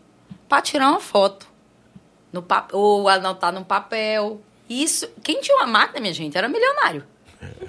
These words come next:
Speaker 1: Não
Speaker 2: Tec-,
Speaker 1: tinha esse negócio, não.
Speaker 2: TechPix, o TechPix.
Speaker 1: Era. Quem tinha, e aí, hoje em dia, você toca bem ali, né? E parece que, e as pessoas estão sentadas, assim, numa mesa atrás de você, você cantando bem aqui,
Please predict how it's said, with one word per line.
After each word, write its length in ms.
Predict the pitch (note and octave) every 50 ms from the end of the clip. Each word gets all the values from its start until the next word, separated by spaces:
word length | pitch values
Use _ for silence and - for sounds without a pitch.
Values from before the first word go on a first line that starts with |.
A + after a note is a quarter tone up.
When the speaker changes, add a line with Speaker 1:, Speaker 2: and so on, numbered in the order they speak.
| - - _ -
Speaker 1:
Não 100 | - A4+
Speaker 2:
Tec-, 60 | - -
Speaker 1:
tinha 80 | B4
esse 120 | B4 - -
negócio, 360 | C5 C5+ B4 C5 C5 - F3
não. 80 | E3+ -
Speaker 2:
TechPix, 380 | - F#3+ F#3 F3 - - - -
o 40 | F#3+
TechPix. 160 | E3 - F3+ D#3+
Speaker 1:
Era. 880 | E3 D#3 D3 C#3+ C#3 C#3 C#3 C#3 C#3+ C#3+ D3 D3 D#3+ - F4+ B4 C#5+ - - - - - - - -
Quem 160 | - G3+ G#3+
tinha, 340 | G#3+ - C4 C4 C4+ C4 - - - - _ -
e 140 | A#3 B3 C#4
aí, 400 | D4+ D#4 D#4 D#4 E4+ F4 F4 F4 - - - - - - - _ _
hoje 260 | - E4+ F#4 D#4 D#4 D#4
em 60 | D4+ B3
dia, 360 | G#3+ C4+ E4 F4+ F4+ E4+ C#4
você 280 | B3+ C#4 C#4 - D4+
toca 260 | D4+ - D4+ D4+ D#4 C#4
bem 180 | A#3 D#4+ G4 C5+
ali, 380 | C#5+ C#5 C#5+ C5+ B4+ A4 - - _ _ _ _ _ _ _ _ _ _ _ _ _ _ _
né? 360 | G3 G3+ G3+ G#3+ B3 C#4+ C#4+ - - - - - - - -
E 100 | D#4 D#4+
parece 460 | E4+ - E4+ E4+ D#4+ D#4+ F4 E4+ - -
que, 180 | - E4 E4 - -
e 120 | C#4+ D4 C#4
as 140 | D4 C#4+ -
pessoas 340 | - D4+ - D4+ D4 C4 C#4+
estão 300 | C#4 - - D4 D4+ C#4+
sentadas, 760 | - - - B4 B4 - - - A#4+ F#4+ B3+ A3 A#3+ A#3 A#3+
assim, 240 | B3+ - - B3+ A3+
numa 180 | A3+ A#3+ A#3+ A3
mesa 380 | G#3+ G#3 G#3+ A3 A3 G#3+ G#3+
atrás 360 | G#3 - - A3 G#3+ A3 G#3+
de 80 | F#3+ F#3+
você, 580 | F3 E3+ E3+ E3+ - - D4 D4 C#4 A#3 - - - _ _ _ _ _ _ -
você 220 | G#3 G#3 - G#3
cantando 400 | - A3 G#3+ G3+ G3 G3 F#3+ F#3+
bem 220 | F#3 A#3 C4+ D#4
aqui, 440 | D#4+ D#4+ - A#3 A#3 C#4 A4 C5+ -